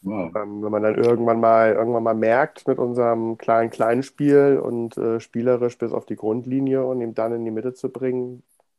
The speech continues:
Speaker 2: klappt nicht immer. Ja, dann, äh, muss so ein Mittel mal herhalten und es war
Speaker 1: Ja.
Speaker 2: gut, dass das jetzt zweimal geklappt hat.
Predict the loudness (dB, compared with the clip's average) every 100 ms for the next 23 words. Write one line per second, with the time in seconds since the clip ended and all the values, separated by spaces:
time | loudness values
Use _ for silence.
0 | _ _ _ -2 0 0 0 2 2 0
1 | 0 2 2 0 _ _ _ _ _ _
2 | _ _ _ _ _ _ _ _ 4 6
3 | 4 2 -4 -4 -4 0 2 2 2 -4
4 | -18 -20 -20 _ _ _ -2 0 0 0
5 | 4 4 4 2 2 2 0 0 0 0
6 | 0 0 0 -2 -6 -10 -8 -8 -6 -10
7 | _ _ _ _ _ _ _ _ _ _
8 | _ _ _ _ _ _ _ _ _ 2
9 | 4 4 0 -4 -4 -6 -6 -2 0 2
10 | -2 0 -2 -4 -10